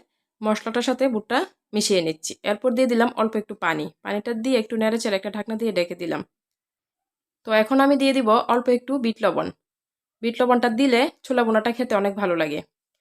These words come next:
তো বিট লবণটা দিয়ে আবার একটু নেড়েচেড়ে মিশিয়ে নিয়েছি। এখন দিয়ে দিলাম ধনিয়া পাতা কুচি। ধনিয়া পাতা কুচিটা দিয়ে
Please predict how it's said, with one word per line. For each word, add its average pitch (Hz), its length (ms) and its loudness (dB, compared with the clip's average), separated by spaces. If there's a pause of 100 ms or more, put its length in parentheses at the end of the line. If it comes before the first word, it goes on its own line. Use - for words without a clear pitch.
(280)
তো - 60 -10
বিট 226 160 2
লবণটা 240 280 2
দিয়ে 254 260 2
আবার 214 220 4
একটু 240 160 -2
নেড়েচেড়ে 233 400 0
মিশিয়ে 208 300 0
নিয়েছি। 240 380 0 (920)
এখন 220 260 0
দিয়ে 285 160 4
দিলাম 269 280 4
ধনিয়া 226 260 4
পাতা 214 200 -2
কুচি। 180 320 -6 (120)
ধনিয়া 214 280 0
পাতা 254 180 -2
কুচিটা 262 320 2
দিয়ে 240 240 0